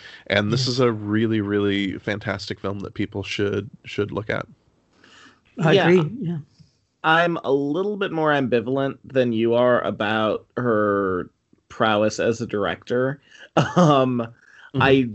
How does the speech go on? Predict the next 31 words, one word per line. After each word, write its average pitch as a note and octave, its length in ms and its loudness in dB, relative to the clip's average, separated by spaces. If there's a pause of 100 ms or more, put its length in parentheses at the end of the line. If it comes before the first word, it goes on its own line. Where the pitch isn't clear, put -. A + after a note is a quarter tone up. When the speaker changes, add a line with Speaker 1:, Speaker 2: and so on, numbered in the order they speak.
Speaker 3:
really D3+ 340 2
dislike A2+ 440 -2
Outrage, G#2 680 4
and G#2+ 140 12
I G#2 100 -4
don't A2+ 240 -6
like G#2+ 160 -4
Hitchhiker F#2 760 -6
as G#2+ 180 -4
much A2 180 -2
as G#2 140 -4
you G#2+ 100 -2
do. G2 160 -2
However, A2+ 640 2 (160)
I A#2+ 120 2
do B2+ 300 4
like A#2+ 260 4
The A2+ 60 -6
Bigamist F#2+ 600 -4
quite F#2+ 340 -6
a D#2+ 40 -10
bit. - 260 -8 (200)
I G2+ 480 0 (520)
echo B2 260 4
your A#2 160 2
recommendation E2+ 720 -4
of G#1 100 -6
it. G1+ 160 -6 (600)
<laughs> - 40 -
Speaker 1:
Yeah, G2+ 180 -2 (280)
yeah. G#2 200 2